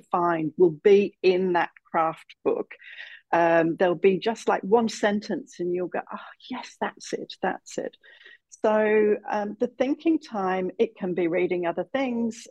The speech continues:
It can be just waiting for those ideas to settle. I think that, um, you know, one, one writer described it as, like, having air,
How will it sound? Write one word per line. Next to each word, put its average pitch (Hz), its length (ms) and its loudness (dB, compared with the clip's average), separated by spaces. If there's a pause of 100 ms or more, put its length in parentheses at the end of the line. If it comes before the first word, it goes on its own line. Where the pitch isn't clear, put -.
It - 200 -6
can 214 120 -6
be 226 120 -4
just - 280 -12
waiting 220 500 -2 (100)
for 180 80 -8
those 175 360 0
ideas 175 640 -2
to 170 120 -8
settle. 185 440 -2
I 160 180 -4
think 185 200 -2 (180)
that, - 160 0 (200)
um, 170 360 2 (640)
you 156 140 4
know, 160 80 4
one, 170 460 4
one 170 220 0
writer 165 520 0 (600)
described 180 580 2
it 170 120 4
as, 170 380 -2
like, 165 180 -4
having 196 420 2
air, 196 220 2